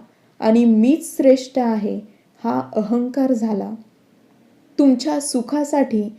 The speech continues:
कोणाकडेही हात जोडू नका. तुमचा वेळ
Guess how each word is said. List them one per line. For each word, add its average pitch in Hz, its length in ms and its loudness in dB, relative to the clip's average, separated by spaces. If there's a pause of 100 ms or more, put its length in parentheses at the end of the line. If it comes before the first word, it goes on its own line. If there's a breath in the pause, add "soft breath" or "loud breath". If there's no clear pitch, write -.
(260 soft breath)
कोणाकडेही 247 840 4 (180)
हात 240 200 0 (120)
जोडू 220 300 4
नका. 208 360 -8 (480 soft breath)
तुमचा 220 460 2
वेळ 220 400 4